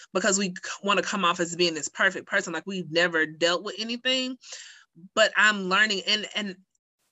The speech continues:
it's okay, 'cause that's what God wanted to happen. He wanted to use that per-, that pain, that place of pain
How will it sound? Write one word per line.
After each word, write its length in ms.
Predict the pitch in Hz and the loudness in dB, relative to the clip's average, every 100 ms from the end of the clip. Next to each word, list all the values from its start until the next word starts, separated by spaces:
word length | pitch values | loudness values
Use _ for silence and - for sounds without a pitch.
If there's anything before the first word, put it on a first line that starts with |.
| _ | _
it's 180 | 240 254 | 0 0
okay, 640 | 208 - 277 254 143 120 | -4 -4 0 0 0 -8
'cause 240 | - 220 180 170 | -4 -4 -4 -6
that's 380 | 180 202 233 - | 4 4 4 -2
what 240 | 240 202 180 | -4 -4 2
God 440 | 175 180 170 143 | 4 6 4 2
wanted 520 | 160 175 175 165 156 - | -4 -2 -2 -2 -6 -6
to 160 | 175 | -6
happen. 480 | 160 - 165 139 - | -6 -4 -4 -4 -10
He 180 | - 208 | -8 -8
wanted 460 | 196 180 202 254 269 | -4 -2 0 0 0
to 80 | 311 | -4
use 400 | 247 196 196 185 | -4 -6 -8 -2
that 180 | 170 - _ - | -2 -2 _ -2
per-, 280 | 196 185 185 | 0 0 -2
that 260 | 175 170 - - | -2 -2 -4 -2
pain, 220 | 208 202 - | 0 0 0
that 260 | 190 - | -2 -2
place 460 | - - 226 262 - 202 | -8 0 0 0 -4 -10
of 120 | 156 - - | -12 -12 0
pain 480 | 330 208 147 143 | 0 0 -8 -16